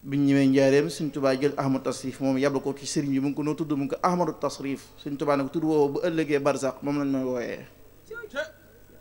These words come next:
Moo tax Sëñ Tuubaa waxoon ci xasida gi ne: "Malaktani, sarraftani, tamlika, ahsana tasrifin ala muluka." Sëñ Tuubaa nee na yàlla bu ëllëgee yam barzak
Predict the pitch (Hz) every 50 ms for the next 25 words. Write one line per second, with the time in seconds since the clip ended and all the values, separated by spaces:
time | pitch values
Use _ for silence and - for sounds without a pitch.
0 | - - - - 170 - - - - - - - 131 131 135 139 135 139 127 -
1 | 151 139 139 131 143 139 135 - 160 - 180 160 151 151 139 143 139 139 135 139
2 | 143 143 143 143 151 156 151 - - - - 143 135 135 139 143 151 156 160 175
3 | 185 175 - - - 143 135 135 143 156 151 - - - - 143 139 135 135 139
4 | 143 147 160 170 170 - - - - 143 139 127 135 135 135 135 147 147 147 147
5 | 143 - 139 139 143 143 147 151 160 - - - - 139 147 156 160 - - -
6 | - 143 139 139 139 139 135 - 156 156 151 - - 160 147 139 151 156 160 160
7 | 160 160 160 156 - 156 165 160 160 156 147 147 147 147 147 147 143 143 139 143
8 | 165 180 190 175 - - - - - - - - - - - 330 - - - -
9 | 208 214 226 247 254 254 240 - - - - - - - - - - - - -
10 | - - - 135 127 135 139 135 139 139 135 135 135 135 135 135 139 143 143 139
11 | 139 131 135 156 151 - 180 170 170 160 160 156 147 139 131 135 131 135 123 123
12 | 127 117 - -